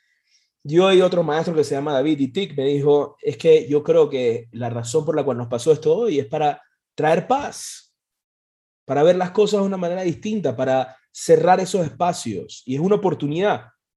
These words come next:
de nosotros hacer una transformación, un cambio, hacerlo distinto. Somos humanos, todos nos caemos, todos hacemos cosas malas,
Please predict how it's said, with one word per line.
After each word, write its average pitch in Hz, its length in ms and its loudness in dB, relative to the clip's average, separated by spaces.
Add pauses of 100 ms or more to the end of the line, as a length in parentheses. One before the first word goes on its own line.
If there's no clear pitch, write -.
(180)
de 147 100 4
nosotros 196 540 -2
hacer 147 640 2 (360)
una 180 220 2
transformación, 147 680 -2
un 160 220 -4
cambio, 165 360 0
hacerlo 156 300 0
distinto. 151 500 -6
Somos 180 280 -2
humanos, 147 420 0
todos 170 240 4
nos 156 100 -4
caemos, 139 400 -4
todos 165 220 2
hacemos 143 260 -8
cosas 135 260 -8
malas, 123 460 -8